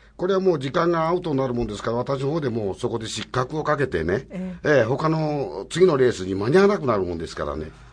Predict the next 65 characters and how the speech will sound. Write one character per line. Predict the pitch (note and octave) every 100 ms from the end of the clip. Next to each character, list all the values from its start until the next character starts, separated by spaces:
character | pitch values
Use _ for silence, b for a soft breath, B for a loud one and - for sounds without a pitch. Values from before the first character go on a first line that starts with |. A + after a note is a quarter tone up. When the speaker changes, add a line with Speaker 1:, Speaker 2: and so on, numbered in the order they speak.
| b b b
Speaker 1:
そ | - E3
う |
い | F3
う |
こ | F3+
と | F3+
が、 | D#3 A2 F2+ -
あ | D#2+ E2 D#2+ E2+ F2 F2+ F#2 - _
ー、 | -
思 | G#2+ C3+
い |
出 | D3+
っ |
て | D#3 A2
い |
う |
か | F2
ね。 | B2+ D#3+ - -
Speaker 2:
は | - D#3
い。 | E3+ -
Speaker 1:
え | - C#3+ A2+ E2
え。 | C#2+ B B B B B
Speaker 2:
ま | F3+
あ、 | - -
二 | - A3
人 | A3+
の | G3 F3
息 | - G#3 G#3
が | E3+
う | G3+
ま | A3+
く | A#3+
合 | -
わ | -
な | G4 A3+
い |
と、 | - D#3+
Speaker 1:
そ |
う | D#3+
で |
す。 | G3+
Speaker 2:
前 | A#3 F#3+
へ |
進 | - C4
ま | B3
な | G#4
い | F#3+
っ |
て |
こ | D3
と | D#3+
で |
す |
ね。 |
Speaker 1:
そ | B3
う |
い |
う |
こ | F3+
と |
で | E3+
す | F#3
ね。 | G3+ C4
は | D#3+
い。 | G#2+